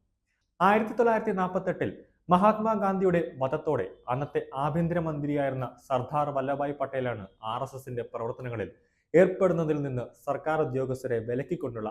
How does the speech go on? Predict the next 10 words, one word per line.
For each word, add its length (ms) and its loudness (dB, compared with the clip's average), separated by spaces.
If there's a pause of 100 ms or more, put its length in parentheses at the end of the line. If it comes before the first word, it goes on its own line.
(160)
ആദ്യ 440 -8 (120)
ഉത്തരവ് 420 -4
പുറപ്പെടുവിച്ചത്. 680 -8 (760)
പിന്നീട് 320 2 (120)
ഈ 120 2
ഉത്തരവ് 440 2 (160)
പിൻവലിക്കപ്പെട്ടുവെങ്കിലും 1160 -2 (240)
ആയിരത്തി 380 -2
തൊള്ളായിരത്തി 440 -4 (140)
അറുപത്താറോടുകൂടി 840 -4